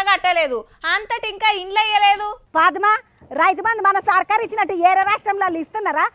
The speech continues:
Speaker 2: టింగు టింగు మన ఫోన్లలో మెసేజ్ వస్తున్నాయా?
Speaker 1: కోటీశ్వర్లకు కూడా లచ్చలు లచ్చలు పడుతున్నాయి అంటున్నారు. వాళ్ళకు రైతు బంధు ఇచ్చుడు ఆశ్రమా అంటుర్రు.
Speaker 2: మన సర్కారు పేదోన్ని ఉన్నోన్ని ఒక తిరగనే చూస్తున్నది.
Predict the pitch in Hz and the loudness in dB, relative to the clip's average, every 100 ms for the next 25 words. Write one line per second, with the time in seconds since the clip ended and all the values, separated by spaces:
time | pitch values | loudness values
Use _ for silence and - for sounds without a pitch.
0 | _ - 453 440 480 440 427 427 370 381 | _ -6 -4 -4 -4 -4 -2 -4 0 0
1 | 392 427 330 349 - - 359 - 466 370 | 0 0 0 -2 -6 -6 -4 -4 -6 -6
2 | 302 554 - - 370 381 403 453 415 415 | -2 -4 -4 -2 4 6 6 2 0 0
3 | 392 403 320 381 415 403 381 403 403 381 | 2 0 0 2 4 2 0 0 0 0
4 | 381 415 415 381 381 381 403 415 415 381 | 0 0 0 -2 -4 -2 -2 -2 -4 -4
5 | 339 240 - - 330 359 370 359 349 349 | -2 -4 -8 -4 2 4 2 -2 0 0
6 | 359 403 403 381 - 359 339 370 - 359 | 0 -2 -2 -6 -4 2 4 2 0 -2
7 | 349 403 392 330 262 240 _ - 294 392 | -2 -2 -4 -6 -6 -8 _ -8 -4 -4
8 | 349 359 339 339 381 381 381 403 359 339 | -2 0 0 0 0 0 0 -2 2 2
9 | 370 381 381 453 359 359 370 370 415 294 | 2 0 0 -4 -6 -6 -4 -6 -4 -2
10 | 349 370 415 403 403 392 349 370 370 349 | -2 -2 -6 -6 -4 -4 -6 -6 -6 -6
11 | 269 | -6